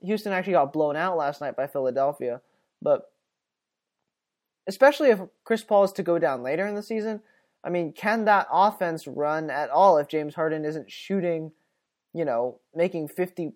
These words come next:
scoring fifty points a game like he has this last week? And it, it kind of reaches in a stark contrast with me to kind of the Golden State Warriors, 'cause with the Rockets, you pretty much need one,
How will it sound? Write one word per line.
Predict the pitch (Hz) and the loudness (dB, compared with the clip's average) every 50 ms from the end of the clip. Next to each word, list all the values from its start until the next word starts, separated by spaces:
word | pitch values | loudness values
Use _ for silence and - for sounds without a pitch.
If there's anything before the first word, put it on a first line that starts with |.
| _ _ - | _ _ -16
scoring | - - 185 175 160 156 | -8 -4 -4 -4 -4 -6
fifty | 151 - 185 190 190 - 175 160 | -6 -4 -4 -4 -4 -6 -8 -8
points | - - 180 175 170 170 - | -6 -6 -6 -6 -6 -6 -8
a | 135 | -8
game | - 143 156 165 151 127 120 | -8 -6 -6 -6 -6 -6 -6
like | 123 139 131 | -8 -8 -8
he | - 139 | -8 -8
has | 147 160 156 151 151 - | -6 -4 -4 -4 -4 -6
this | 135 127 - | -10 -10 -8
last | 147 135 135 135 - | -6 -6 -6 -8 -8
week? | 156 151 135 - - _ _ _ _ _ _ _ _ _ _ _ _ _ | -8 -8 -8 -8 -10 _ _ _ _ _ _ _ _ _ _ _ _ _
And | - 208 233 | -4 -2 0
it, | 247 | 2
it | 226 247 247 240 | 2 2 2 0
kind | - 277 320 415 | 0 -2 0 0
of | 330 240 196 | 0 0 0
reaches | 175 190 226 247 226 214 196 175 | 2 2 2 2 2 -2 -2 -2
in | 175 165 156 | -2 -2 -2
a | 151 | -4
stark | - - - 196 196 190 - - | -4 0 4 4 6 4 4 0
contrast | - 175 165 175 175 208 - - 165 147 143 151 - | -4 -4 -2 -2 -2 -4 -4 -4 -2 -2 -2 -4 -6
with | - 147 - | -10 -16 -12
me | 151 151 151 147 143 135 - | -10 -8 -8 -8 -8 -8 -8
to | - 160 139 131 | -6 -6 -6 -6
kind | - - 226 262 | -6 -6 -4 -2
of | 277 214 | 0 0
the | 180 | 0
Golden | 170 165 170 175 175 170 | 2 4 4 4 4 0
State | 170 - 160 143 110 95 | -2 0 0 0 0 -2
Warriors, | 107 156 165 160 151 131 123 123 | -2 0 2 2 2 0 -2 -6
'cause | - - 151 123 - _ _ _ _ _ _ _ _ _ _ _ _ _ - | -6 -8 -8 -8 -10 _ _ _ _ _ _ _ _ _ _ _ _ _ -6
with | - 202 208 214 | -4 -4 -2 0
the | 220 202 | 0 2
Rockets, | 170 196 226 247 285 285 285 214 175 147 - - - - _ _ _ _ | 4 4 4 4 4 2 2 0 -2 -2 -4 -10 -20 -20 _ _ _ _
you | - 185 196 220 254 269 269 269 254 - | -8 -4 -2 0 0 0 0 -2 -4 -6
pretty | - - 233 247 | -6 -4 -4 -2
much | 233 226 220 214 - 208 | 0 0 -2 -2 -2 -4
need | 196 190 180 156 | -2 -2 -2 -4
one, | 151 139 147 170 208 233 233 220 | -4 -2 0 0 0 0 -2 -4